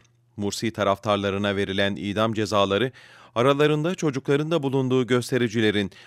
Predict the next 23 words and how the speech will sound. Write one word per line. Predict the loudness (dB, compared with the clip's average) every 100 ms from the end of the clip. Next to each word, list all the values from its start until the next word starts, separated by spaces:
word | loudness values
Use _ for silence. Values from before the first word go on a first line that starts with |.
| -4
onlarca | 2 4 4 0 0
yıl | 2 2
hapse | -2 -4 -2
mahkum | 2 2 2 -4 -2
edilmesi | -2 -2 -2 -2 -4 -4 -12 -16 -2
ve | 0
şimdi | 0 -2 -2 0
de | 0 0
Mübarek'in | 0 2 4 4 0 -2
salıverilmesi. | -4 -2 -2 -2 -4 -6 -4 -6 -6 _ -20 -20 _
Mısır | -6 0 2
adaleti | 4 4 2 0 -2 -4 -2
iktidarı | -4 0 4 4 4
kurtarma | 0 -4 0 0 2 2
mekanizmasının | 0 0 0 0 -2 -2 -2 -2 -2
aracı | 0 2 2 0
durumuna | 0 0 2 2 0
düşmüş | -4 -8 -10 -8
bulunuyor. | -8 -4 -2 0 -2 -6 _ -20 -20 -8
Mısır | -4 -2 0
mahkemelerinin | 2 0 0 -2 2 2 2 0 0
aldığı | 2 2 2 -2
kararlar | 0 2 4 4 0